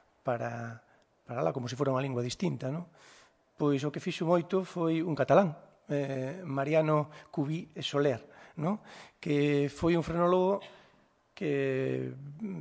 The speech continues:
viaxou por distintos lugares de Galicia e un bo día, mm, presentouse en Vilafranca do Bierzo e coñeceu a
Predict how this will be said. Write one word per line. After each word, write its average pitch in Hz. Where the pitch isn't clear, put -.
viaxou 147
por 127
distintos 156
lugares 151
de 151
Galicia 190
e 139
un 147
bo 147
día, 180
mm, 139
presentouse 147
en 151
Vilafranca 151
do 156
Bierzo 165
e 160
coñeceu 156
a 156